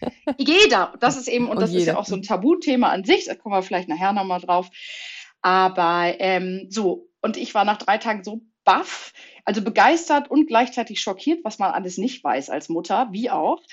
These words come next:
Speaker 1: Mhm.
Speaker 2: dass ich mich dann selber dazu entschieden habe, ich habe es erstmal so hobbymäßig gemacht natürlich, mich belesen et cetera.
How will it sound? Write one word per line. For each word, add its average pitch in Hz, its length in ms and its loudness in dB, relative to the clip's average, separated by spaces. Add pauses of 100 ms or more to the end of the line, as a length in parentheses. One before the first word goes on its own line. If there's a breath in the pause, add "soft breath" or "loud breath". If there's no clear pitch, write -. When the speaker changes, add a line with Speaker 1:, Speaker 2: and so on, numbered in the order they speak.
(240 loud breath)
Speaker 1:
Mhm. 190 160 0
Speaker 2:
dass 180 220 0
ich 202 260 -6
mich 214 140 -4
dann 196 180 0
selber 208 400 6
dazu 190 280 -2
entschieden 247 520 0
habe, 202 500 2
ich - 60 -10
habe - 80 -4
es - 80 -10
erstmal 165 280 0
so 165 140 0
hobbymäßig 220 560 4
gemacht 196 380 0
natürlich, 175 460 0
mich 165 180 -8
belesen 190 500 2
et - 140 -2
cetera. 156 560 2